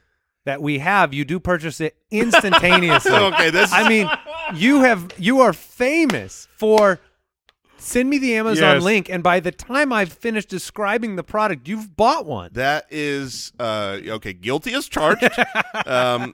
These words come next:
Speaker 2: that is true. I, I certainly, uh, love getting all the
Speaker 1: You
Speaker 2: latest
Speaker 1: scratched
Speaker 2: gifts.
Speaker 1: the itch pretty
Speaker 2: I,
Speaker 1: quick.
Speaker 2: I am one that I feel very, very bad for people who have to feel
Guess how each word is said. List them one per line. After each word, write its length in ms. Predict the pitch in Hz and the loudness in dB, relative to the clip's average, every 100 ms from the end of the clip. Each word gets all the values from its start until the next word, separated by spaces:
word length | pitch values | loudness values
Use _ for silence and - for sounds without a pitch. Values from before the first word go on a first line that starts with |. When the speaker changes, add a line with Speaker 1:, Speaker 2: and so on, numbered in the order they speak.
| - | -10
Speaker 2:
that 220 | 127 127 156 | -4 -2 -2
is 160 | 160 | -6
true. 400 | - 156 135 143 | -8 -4 -2 -2
I, 300 | 123 117 117 - | -2 -2 -6 -8
I 200 | 120 117 | -6 -6
certainly, 920 | - 143 143 139 135 127 123 120 - - | -6 -6 -6 -8 -8 -6 -8 -10 -12 -10
uh, 560 | 110 107 104 101 98 - 50 | -8 -6 -8 -8 -10 -14 -20
love 640 | 71 117 123 131 127 110 | -18 -6 -4 -4 -6 -12
getting 240 | 123 131 127 | -6 -6 -4
all 200 | 127 131 | -4 -4
the 60 | |
Speaker 1:
You 40 | 131 | -4
Speaker 2:
latest 280 | 131 196 - | -4 -4 -2
Speaker 1:
scratched 220 | 220 214 | 0 0
Speaker 2:
gifts. 120 | - | -2
Speaker 1:
the 200 | 247 220 | -6 -2
itch 220 | 160 - - | -2 -4 -4
pretty 160 | 151 | -4
Speaker 2:
I, 20 | |
Speaker 1:
quick. 340 | - 143 139 - | -2 -2 -2 -2
Speaker 2:
I 80 | 143 | -6
am 320 | 175 214 214 190 | -4 -4 -6 -2
one 420 | 180 185 185 185 | 0 0 -2 -10
that 520 | - 147 160 156 - - _ _ _ | -14 -6 -4 -4 -8 -18 _ _ _
I 260 | - 117 143 | -12 -6 -6
feel 440 | - 151 139 127 - | -4 -4 -4 -6 -18
very, 520 | 120 117 123 143 135 120 | -20 -8 -2 2 2 0
very 280 | 113 107 | 0 -2
bad 320 | 98 107 104 95 | -4 -4 -4 -6
for 200 | 110 101 | -10 -10
people 400 | - 117 107 104 | -10 -12 -10 -8
who 120 | 104 | -6
have 180 | 101 - | -6 -8
to 140 | 101 _ _ _ _ _ _ - | -16 _ _ _ _ _ _ -20
feel 540 | - 254 254 170 | -10 -2 2 2